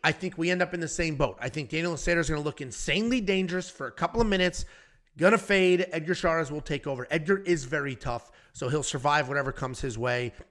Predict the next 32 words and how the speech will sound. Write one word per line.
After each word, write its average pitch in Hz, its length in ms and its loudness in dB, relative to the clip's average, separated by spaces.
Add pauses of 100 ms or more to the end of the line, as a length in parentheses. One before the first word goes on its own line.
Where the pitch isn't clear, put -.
Even 151 220 0
if 131 80 -4
he's 147 100 -4
taken 147 300 -2
down 139 200 -4
again, 135 380 0
he'll 131 140 -4
scramble. 131 600 -4 (400)
Edgar's 226 380 4
gonna 214 180 0
be 220 120 0
the 208 100 2
pick 208 240 0
here, 220 420 0 (320)
but 160 180 0
I'm 220 300 2
surprised 196 800 2
that 160 180 0
the 156 60 -4
line 156 340 -2
is 113 160 -8
wider 180 440 4
and 151 200 -6
not 135 260 -6
tighter. 175 380 4
I 143 60 2
feel 180 180 -2
like 151 120 0
a 151 40 -4
lot 165 220 0
of 156 100 -4
people 160 400 -6